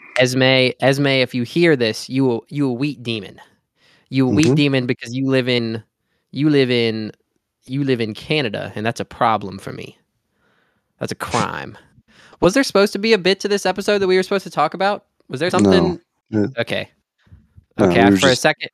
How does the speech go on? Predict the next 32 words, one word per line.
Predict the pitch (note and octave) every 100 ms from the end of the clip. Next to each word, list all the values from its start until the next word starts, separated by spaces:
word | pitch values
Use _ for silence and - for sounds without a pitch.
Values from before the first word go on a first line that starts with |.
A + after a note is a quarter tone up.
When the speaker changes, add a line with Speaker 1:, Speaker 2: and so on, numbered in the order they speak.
| -
Speaker 1:
when | D3+
you | C#3+
said | D#3+ D#3+
that, | C#3+ B2+
I | A#2+
thought | C3+ B2+
that | B2+
you, | B2 B2+ B2+ B2 A#2+
we | A#2 C3
had | B2+
cooked | - C3+ -
up | C3 -
something, | A2 G2 G#2+
and | G#2 A2
I | A2
just | G#2 -
forgot. | G2+ A2 G2+
Speaker 2:
No, | F#2+
we, | G#2 G#2 - _ -
we | B2
were |
just | A2+ -
hamming, | G2+ G2+ E2+ D#2+ _ _ _ -
so | - G2
Speaker 1:
Um, | C3+ C3+ C3+ C3 B2+ - _ _
you | C#3
know | E3+
what | F#3+ D3
we | F3
need | D3+
to | A2
make? | G#2+ G2+